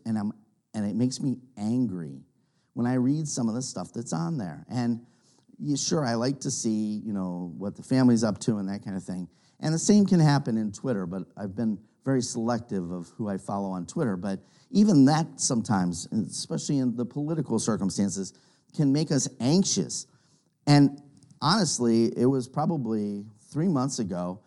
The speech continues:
I went on a media fast. I didn't, I didn't go on Twitter. I didn't go on Facebook.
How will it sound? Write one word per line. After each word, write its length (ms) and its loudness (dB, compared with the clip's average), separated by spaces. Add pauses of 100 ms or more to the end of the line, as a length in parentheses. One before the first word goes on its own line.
(160)
I 140 4
went 220 6
on 140 6
a 60 6
media 380 4
fast. 580 -12
I 140 -4
didn't, 260 -4 (300)
I 80 -2
didn't 140 6
go 100 4
on 140 0
Twitter. 520 -2 (300)
I 120 0
didn't 200 0
go 120 -2
on 140 -4
Facebook. 640 -4